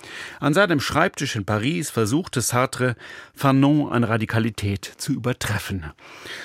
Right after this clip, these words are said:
Sartre hat damit das westliche Fanon-Bild geprägt.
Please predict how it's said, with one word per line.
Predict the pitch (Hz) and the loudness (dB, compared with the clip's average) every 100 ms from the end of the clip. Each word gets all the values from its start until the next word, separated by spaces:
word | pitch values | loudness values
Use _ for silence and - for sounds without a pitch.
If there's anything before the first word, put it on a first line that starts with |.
| - | -10
Sartre | - 147 175 - 127 | 0 2 2 2 2
hat | 110 | 6
damit | 135 139 123 - - - | 4 4 0 -4 -4 -2
das | 120 113 | 0 2
westliche | 117 - 107 - | 2 2 -2 -2
Fanon-Bild | 104 117 104 95 85 107 95 - | 2 2 4 2 0 -2 -2 -4
geprägt. | 131 - - 107 78 - - - | -8 -6 -4 -4 -4 -10 -14 -16